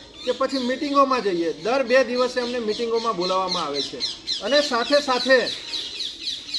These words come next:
અહીંયા ગાડી પાંચમા ધોરણના જે બાળકોની અમે નોટબુક ચેક કરી, તો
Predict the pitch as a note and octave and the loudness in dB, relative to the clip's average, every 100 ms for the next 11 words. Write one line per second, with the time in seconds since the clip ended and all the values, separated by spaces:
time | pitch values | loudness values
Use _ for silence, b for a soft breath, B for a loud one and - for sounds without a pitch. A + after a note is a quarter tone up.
0 | - - - - - - E3+ A3 C#4 C4+ | -8 -6 -6 -6 -4 -4 -2 0 2 4
1 | C4+ C4+ A#3 A#3 C4 C#4 A#3 B3+ B3+ B3+ | 2 2 -2 -2 -2 4 6 4 2 0
2 | B3+ F#3+ F#3+ A#3 B3 B3+ B3+ B3 G3+ G#3 | 0 2 2 2 0 0 0 -2 -2 -2
3 | G#3+ B3+ - A#3+ A#3+ B3 B3+ A3 - - | -2 -4 2 2 4 4 2 0 -6 -12
4 | - - - B3 | -14 -10 6 6